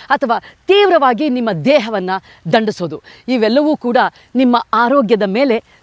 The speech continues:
ದುಷ್ಪರಿಣಾಮವನ್ನ ಬೀರುತ್ತೆ. ಆದ್ರೆ ನೀವು ಆರೋಗ್ಯಕರವಾಗಿರ್ಬೇಕು, ಫಿಟ್ ಆಗಿರ್ಬೇಕು, ಉತ್ಸಾಹದಿಂದ ಇರ್ಬೇಕು ಅಂತ ನಿಮ್ಮ ಮನಸ್ಸಿಗೆ ಬಂದಾಗ, ನಿಮ್ಮ ತಜ್ಞರ ಸಲಹೆಯಂತೆ ನೀವು ಸಕಾರಾತ್ಮಕವಾದ, ಆ, ಜೀವನ ಶೈಲಿಯನ್ನ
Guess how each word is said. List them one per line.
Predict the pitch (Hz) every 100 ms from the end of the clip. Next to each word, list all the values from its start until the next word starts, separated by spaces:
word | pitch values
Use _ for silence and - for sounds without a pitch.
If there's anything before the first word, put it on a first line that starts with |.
| 196 202
ದುಷ್ಪರಿಣಾಮವನ್ನ | 370 - 294 262 233 208 202 254 233 220 - -
ಬೀರುತ್ತೆ. | 170 233 196 - 160 - _ - - _ _
ಆದ್ರೆ | 196 214 226 170 _ -
ನೀವು | 285 262
ಆರೋಗ್ಯಕರವಾಗಿರ್ಬೇಕು, | - 220 277 320 320 254 226 208 180 180 285
ಫಿಟ್ | - 349 330
ಆಗಿರ್ಬೇಕು, | 311 247 214 277
ಉತ್ಸಾಹದಿಂದ | 311 - 247 277 247 226
ಇರ್ಬೇಕು | 214 220 214 208
ಅಂತ | 214 208
ನಿಮ್ಮ | 190 185
ಮನಸ್ಸಿಗೆ | 196 185 190 170 - - -
ಬಂದಾಗ, | 202 226 285 320 233 240 - _ -
ನಿಮ್ಮ | 226 214 185 151 _ _ -
ತಜ್ಞರ | 339 285 339 277 208 -
ಸಲಹೆಯಂತೆ | 285 294 277 226 202 196 233 180 _ _ -
ನೀವು | 220 220 190 - -
ಸಕಾರಾತ್ಮಕವಾದ, | 294 - 359 359 339 247 - 196 214 202 196 190 _ _ _ _ -
ಆ, | 185 175 147 -
ಜೀವನ | 170 302 349 311
ಶೈಲಿಯನ್ನ | 254 214 214